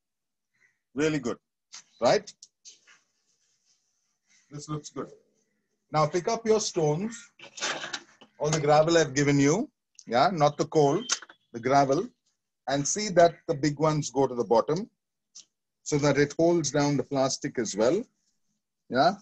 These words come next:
I've dropped in one and I've dropped in one, two, three, and send your hand down and see that it holds down the plastic.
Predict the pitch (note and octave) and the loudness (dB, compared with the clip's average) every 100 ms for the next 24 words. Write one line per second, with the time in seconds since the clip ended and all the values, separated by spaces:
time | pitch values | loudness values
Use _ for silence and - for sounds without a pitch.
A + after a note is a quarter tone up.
0 | - B2 G#2+ G#2+ B2+ - - C3+ C#3 - | -6 -4 -4 -2 -2 -2 -6 -6 -6 -10
1 | - - _ _ - G#2+ B2 E3 - _ | -20 -20 _ _ -6 0 0 -2 -10 _
2 | A2+ A2+ A2+ - B2 B2 C#3 B2+ B2+ - | -8 -4 -4 0 -2 0 -4 -6 -6 -8
3 | _ D3 D#3 D3+ - C#3+ C3+ - - - | _ -6 -4 -8 -4 -2 -2 -4 -10 -12
4 | _ _ D3 D3+ F#3 _ _ _ _ _ | _ _ 0 0 0 _ _ _ _ _
5 | - - C3 C3+ - F3+ F3+ D3 D#3 E3 | -20 -8 -4 -2 0 2 2 2 0 0
6 | C#3+ C#3+ D3+ C3+ A#2+ D#3+ D3+ C#3 C#3 C#3 | 2 2 2 0 0 -2 2 2 2 -4
7 | - D3 D3 C#3+ C#3+ C3+ C#3 C3+ E3+ G4 | 0 2 4 4 4 4 4 2 2 0
8 | - _ _ _ _ C#3 C3 A#2+ - | -8 _ _ _ _ 2 2 2 -6